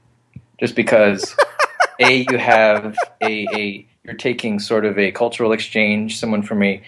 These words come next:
Speaker 1: rapper dense environment, the Bay Area, and shipping them east to where they have fewer rappers. Sure, they have the Clips and all, but, you know, it's, it's just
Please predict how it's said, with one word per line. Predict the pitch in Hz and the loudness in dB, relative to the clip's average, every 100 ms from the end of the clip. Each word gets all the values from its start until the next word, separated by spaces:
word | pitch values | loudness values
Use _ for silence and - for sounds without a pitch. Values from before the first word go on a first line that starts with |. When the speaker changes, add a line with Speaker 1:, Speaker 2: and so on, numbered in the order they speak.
| - - _ | -20 -20 _
Speaker 1:
rapper | 95 107 113 117 107 104 | 2 2 2 0 -2 -4
dense | - 104 104 - | -2 -2 -2 -8
environment, | 113 107 101 101 120 127 131 | -8 -2 2 2 2 -2 -4
the | 104 | -8
Bay | 98 113 117 | -2 -2 2
Area, | 120 127 127 127 - _ _ _ | 2 2 -2 -4 -8 _ _ _
and | 107 104 | -6 -6
shipping | - 117 113 | -4 -4 -2
them | 104 101 _ _ 98 | -2 -2 _ _ -6
east | 98 110 113 | -4 -4 -4
to | 120 | 0
where | 104 | 2
they | 104 | 2
have | 113 104 | 0 -2
fewer | - 160 165 | 0 4 6
rappers. | 160 156 160 160 | 4 2 0 -2
Sure, | - | 0
they | 139 | 2
have | 107 | 0
the | 101 | -2
Clips | - 107 - | -2 -4 -4
and | 113 | -2
all, | 101 98 | 2 2
but, | 87 - _ _ _ _ _ _ | 0 -10 _ _ _ _ _ _
you | - | -2
know, | 104 | 0
it's, | 82 - | -2 -2
it's | 101 - | -6 -4
just | 117 110 - | -2 -2 -4